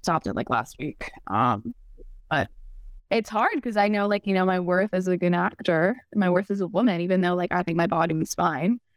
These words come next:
You know, if I were a size four instead of a size, you know, six, eight, I'd probably be more successful when push comes to shove, which fucking sucks.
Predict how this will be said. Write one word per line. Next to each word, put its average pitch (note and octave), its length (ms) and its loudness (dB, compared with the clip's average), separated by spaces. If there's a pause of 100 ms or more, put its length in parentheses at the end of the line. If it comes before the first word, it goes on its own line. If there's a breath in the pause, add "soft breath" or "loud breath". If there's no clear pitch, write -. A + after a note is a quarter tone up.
(180)
You G#3 100 0
know, G3 440 2
if F#3+ 200 0
I F3+ 180 2
were F3+ 340 2
a F#3 60 0
size F#3 320 -2
four G3+ 320 0
instead F3+ 300 -2
of F3 60 -2
a G3 40 -4
size, E3+ 380 -2
you E3 80 0
know, E3 260 0 (120)
six, - 500 -6
eight, G#3+ 340 0
I'd F#3+ 160 -4
probably G#3 480 0
be G#3 160 2
more G3+ 240 2
successful A#3+ 640 -2
when E3 160 2
push - 240 -4
comes - 220 -4
to - 100 -10
shove, - 240 -2
which - 160 -4
fucking G3 380 0
sucks. - 500 -6